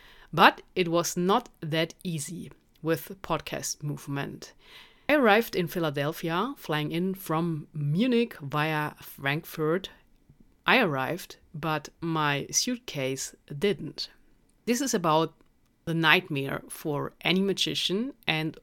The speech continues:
of course also a nightmare when you're scheduled to have a session, what I did at Podcast Movement.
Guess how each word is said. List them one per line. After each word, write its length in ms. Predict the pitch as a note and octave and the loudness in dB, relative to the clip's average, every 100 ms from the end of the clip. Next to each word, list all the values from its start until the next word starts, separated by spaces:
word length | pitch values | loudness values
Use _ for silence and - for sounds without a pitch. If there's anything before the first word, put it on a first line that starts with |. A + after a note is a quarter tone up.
| - | -10
of 160 | D#3 | -10
course 340 | - B3+ A#3+ - | -4 0 0 0
also 360 | - D#3+ - D#3 | -4 -2 -2 -2
a 80 | |
nightmare 680 | D#3 E3+ G3+ D#3 C3+ C#3 A3 - - - | 2 2 2 -2 -4 -2 -4 -6 -20 -10
when 240 | D3 F#3+ | -2 0
you're 160 | C4+ C4+ | 2 0
scheduled 680 | B3 - D3 D3 F3+ F#3 B3 - - | -2 0 0 0 -4 -4 -6 -10 -14
to 100 | - | -6
have 260 | E3+ D3 D3 | 0 0 -2
a 80 | F#3+ | -6
session, 640 | - A#3+ B3 - C#3+ G#3 - - | 0 0 0 0 -2 -4 -10 -16
what 340 | - C#3+ D3 - | -8 -2 -2 0
I 140 | E3 | -2
did 360 | E3 B3+ A#3 - - | 0 0 -2 -6 -6
at 180 | C#3 - | -6 -4
Podcast 560 | - C3+ - - - | -6 -6 -4 -4 -4
Movement. 600 | E3 D3+ C#3+ C#3+ - - | -4 -4 -4 -6 -6 -8